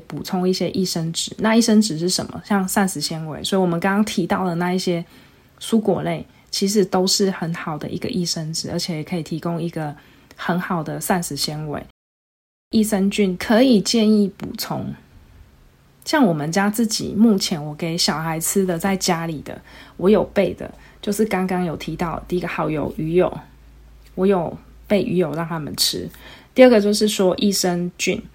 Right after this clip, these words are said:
我们家的益生菌大概就是从小孩，因为之前有提过他们有过敏体质，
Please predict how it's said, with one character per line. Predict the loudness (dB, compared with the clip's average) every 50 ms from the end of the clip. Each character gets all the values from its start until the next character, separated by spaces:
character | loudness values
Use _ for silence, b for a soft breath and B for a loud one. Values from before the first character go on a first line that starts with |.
| b b b -4
我 | -2
们 | 4
家 | 4 4 4
的 | 4
益 | 2 0
生 | 2 2 2 2
菌 | 4 4 2 2 2 0
大 | -2 -4 -2
概 | -2 -2 -2 0
就 | 0 -2 -2
是 | -2 -4
从 | -4 -4 -4 -4 -4
小 | -6 -8 -8 -10
孩， | -10 -12 -10 -8
因 | -4 -2 -2
为 | -2 -2 -4 -6 -8 -20 _ _ _
之 | 0 0
前 | 2 2 2 2
有 | 0 -2
提 | -4 -4 -2
过 | 2 2 0 0
他 | 0 -2
们 | -2 -2 -2
有 | -2 -6 -6
过 | -2 -2 0
敏 | 0 -2 -4
体 | -6 -8 -10 -10
质， | -10 -12 -10 -10 -10